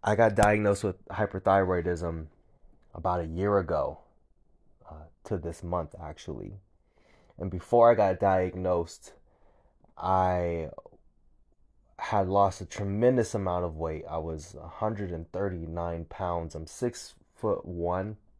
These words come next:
That's not a, a healthy weight for my height. When I got back home from traveling, I couldn't,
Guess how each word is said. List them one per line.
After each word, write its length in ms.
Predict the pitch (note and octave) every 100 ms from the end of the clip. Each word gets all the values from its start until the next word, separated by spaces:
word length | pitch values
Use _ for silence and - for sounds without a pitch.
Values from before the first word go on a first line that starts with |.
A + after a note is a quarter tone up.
| _ _ _ _ _ _ _ _ _ _ -
That's 240 | F2 - F#2+
not 380 | G2 F#2+ F2+ - - - - - _ _ _ _ -
a, 120 | F2+ -
a 140 | G2+
healthy 680 | F#2 - A#2 A2 G#2+ F#2+ E2 -
weight 460 | F#2+ G2 G2+ - - - _
for 640 | A2 G2 F#2+ F#2 F2 E2 - _ _ _ _ _ _ _ _ F#2+
my 160 | F2+
height. 560 | F2 F#2+ G#2 G#2+ - - _ _ _ _ _ _ _ _ _ _ - - - - - _ -
When 140 | G2+
I 80 | F#2+
got 240 | A2+ A2
back 160 | A2 G#2+
home 400 | - A2+ G#2+ G#2 - -
from 400 | A#2 G#2 F#2+ -
traveling, 640 | - G#2+ G#2+ A2 G#2+ F#2+ - _ - D#2
I 560 | F#2 F#2 F2+ F2 E2 _ _ _ _ _ _ -
couldn't, 380 | - C#3 B2